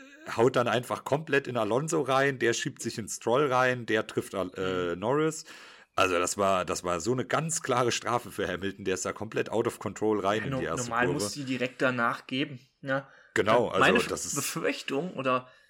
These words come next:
Speaker 2: ich will es nicht Vorwurf nennen, aber ist fast schon so, dass man diesen Zweikampf auf der Strecke einfach weiter haben wollte für die Rennaction,
Speaker 1: Ja.
Speaker 2: ne? Weil das, das, diese Strafe, wie du ja sagst,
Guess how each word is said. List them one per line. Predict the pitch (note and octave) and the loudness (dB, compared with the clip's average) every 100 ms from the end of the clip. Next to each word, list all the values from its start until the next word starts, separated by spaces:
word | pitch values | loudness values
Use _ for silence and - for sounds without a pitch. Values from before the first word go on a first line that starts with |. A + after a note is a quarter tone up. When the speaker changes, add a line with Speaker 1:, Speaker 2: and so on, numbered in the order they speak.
| _ _ _ _ _ _ _ _ _ _ | _ _ _ _ _ _ _ _ _ _
Speaker 2:
ich | - | -14
will | D3 | -8
es | |
nicht | C#3 C3+ | -8 -6
Vorwurf | - D3+ F3 D3 | -2 4 4 4
nennen, | C3 D3 C#3 | -4 -4 0
aber | C3 | 0
ist | B2+ - | -2 -4
fast | C#3 F3 | -2 0
schon | - D3+ | 0 -2
so, | D3+ D#3 | 0 0
dass | C#3 D3 | 0 0
man | D3 | -4
diesen | C3+ C3 C3 | -4 -4 -2
Zweikampf | - - - - C#3+ C#3 C#3 | -2 -2 -4 -2 -4 -4 -4
auf | B2+ | -4
der | - | -4
Strecke | B2+ - E3+ F3 C3+ | -6 -4 -6 -4 -4
einfach | A#2+ B2 B2 A#2+ | -4 -6 -6 -2
weiter | A#2 A#2 A#2+ | -2 0 -2
haben | A#2+ A2+ B2 | -2 -4 -4
wollte | A#2+ A#2+ B2 D3 F3 - - _ _ | 0 2 2 -2 -6 -12 -20 _ _
für | - C#3 | -12 -8
die | B2+ | -4
Rennaction, | A#2+ D#3 D3+ B2 G#2 A2+ D#3+ - _ _ | -2 -2 0 2 4 2 0 -8 _ _
Speaker 1:
Ja. | C3 C3+ | -2 0
Speaker 2:
ne? | D#3 - - - - | 0 -8 -20 -20 -12
Weil | - B2+ A#2+ - - _ | 0 0 0 -6 -20 _
das, | - A2 - - - | -8 -6 -6 -6 -12
das, | B2 B2 | -12 -12
diese | - G3 A#3+ | 0 2 2
Strafe, | - A#2+ B2+ D3+ - B2 | 0 2 6 6 4 -2
wie | B2+ | 0
du | |
ja | C3+ C3 | 4 4
sagst, | A2+ B2+ - - | 4 0 0 -8